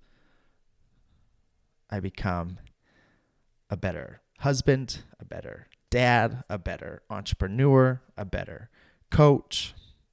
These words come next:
just a better human being, a better person to be around. I add value to others when I push into my own resistance. And when I don't, I usually plague others with my negativity.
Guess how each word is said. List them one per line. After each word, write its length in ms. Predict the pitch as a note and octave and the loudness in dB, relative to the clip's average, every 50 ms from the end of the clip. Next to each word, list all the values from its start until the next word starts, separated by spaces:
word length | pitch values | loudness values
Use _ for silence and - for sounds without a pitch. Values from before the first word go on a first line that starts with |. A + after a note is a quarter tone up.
| _ - | _ -16
just 160 | - - - | -12 -8 -8
a 40 | B2+ | -6
better 260 | A2+ B2+ B2+ B2+ A2+ | -4 -4 -4 -4 -4
human 440 | - - - C3 B2+ A2+ G2 F2+ F2 | -6 -8 -10 -10 -10 -10 -10 -12 -10
being, 380 | - - G2 F2+ - - - _ _ _ _ _ _ _ _ _ _ _ | -10 -10 -10 -10 -12 -16 -20 _ _ _ _ _ _ _ _ _ _ _
a 80 | - G#2+ | -6 -2
better 240 | - A#2+ A#2 A#2+ | -2 -2 0 0
person 380 | G#2+ - - A2+ - - G2+ F2+ | 0 0 0 0 -2 -4 -8 -8
to 140 | - - F#2 | -8 -8 -8
be 280 | E2 - - G#2 G2 | -8 -6 -6 -4 -2
around. 520 | G2 F2 E2+ E2 C#2+ - - - - - - - _ _ _ _ _ _ _ _ _ _ _ _ _ _ _ _ _ _ _ _ _ _ _ _ _ _ _ _ _ - | -2 -2 -4 -6 -8 -10 -14 -16 -18 -18 -20 -20 _ _ _ _ _ _ _ _ _ _ _ _ _ _ _ _ _ _ _ _ _ _ _ _ _ _ _ _ _ -8
I 80 | A2+ - | -8 -6
add 300 | - - A#2+ A#2 A2+ G2+ | -2 -2 -2 -2 -2 -2
value 300 | A2 G#2 G#2+ G#2 G2+ G2 | -2 -2 -2 -2 -4 -6
to 160 | - - F#2+ - - | -8 -10 -10 -6 -2
others 560 | A#2+ B2 A2 G#2 F#2 F2+ F#2 - - - - - _ _ _ _ _ _ _ _ _ _ _ _ _ _ _ _ _ _ _ - | 0 0 2 0 0 -2 -4 -6 -8 -10 -12 -16 _ _ _ _ _ _ _ _ _ _ _ _ _ _ _ _ _ _ _ -8
when 140 | - G#2+ G2 | -6 -6 -4
I 80 | F#2+ | -4
push 260 | F#2+ - - G2 - | -4 -2 -2 -2 -2
into 180 | G2 G2 - G2 | -4 -6 -8 -8
my 120 | F#2+ F#2 - - | -8 -8 -8 -8
own 140 | G#2+ G2+ | -10 -8
resistance. 680 | F#2+ F#2 F#2 - F2 F2+ - - F#2 G2 - - - - | -8 -8 -8 -8 -8 -10 -12 -12 -14 -18 -18 -18 -12 -8
And 100 | - A2+ | -6 -4
when 120 | A2+ A2 G2+ | -2 -2 -2
I 80 | F#2 | -4
don't, 480 | F2+ F2+ - - C#3+ C#3 B2 G#2+ G2 - - - - - _ _ _ _ _ _ _ _ _ _ _ _ _ _ _ _ _ - | -6 -2 2 2 4 4 4 0 -4 -6 -12 -18 -20 -20 _ _ _ _ _ _ _ _ _ _ _ _ _ _ _ _ _ -4
I 100 | G#2 G#2+ | -2 -2
usually 380 | G#2 G#2+ F#2+ F#2 G2 F#2+ F#2 - _ _ - | -2 -2 -2 -4 -6 -8 -8 -12 _ _ -6
plague 320 | - - A2 G2+ G2+ G2 - | -4 -2 -2 -2 -4 -6 -8
others 480 | G2+ G2 F#2 F#2 F#2 F#2 F2+ - - - - - | -10 -8 -8 -8 -8 -8 -10 -12 -14 -12 -10 -6
with 140 | G#2+ - | -4 -4
my 140 | F#2+ F#2 F#2 | -4 -4 -6
negativity. 640 | F2+ F2+ F2+ - E2+ - - F2+ F2 D#2+ - - | -8 -8 -10 -10 -10 -8 -8 -8 -8 -10 -14 -18